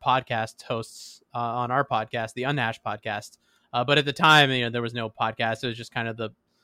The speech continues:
the four of us, uh, shooting the breeze on, on Telegram. So Colin posts in there like, "Hey, like, if I was ever gonna start a business in the crypto space, I would name it Bill Fodl,"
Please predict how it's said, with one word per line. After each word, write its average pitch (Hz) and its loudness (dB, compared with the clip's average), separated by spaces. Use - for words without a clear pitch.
the 120 -6
four 113 -4
of 110 -2
us, 110 -6
uh, 107 -2
shooting 117 -8
the 110 -10
breeze 113 -6
on, 110 -6
on 117 -8
Telegram. 113 -6
So 127 2
Colin 165 6
posts 151 -2
in 175 0
there 123 0
like, 120 -2
"Hey, 147 4
like, 127 0
if 139 -4
I 160 6
was 180 4
ever 165 4
gonna 143 0
start 147 4
a 120 0
business 156 0
in 120 -6
the 120 -6
crypto 143 0
space, 117 -6
I 156 8
would 165 4
name 135 4
it 123 2
Bill 139 4
Fodl," 139 6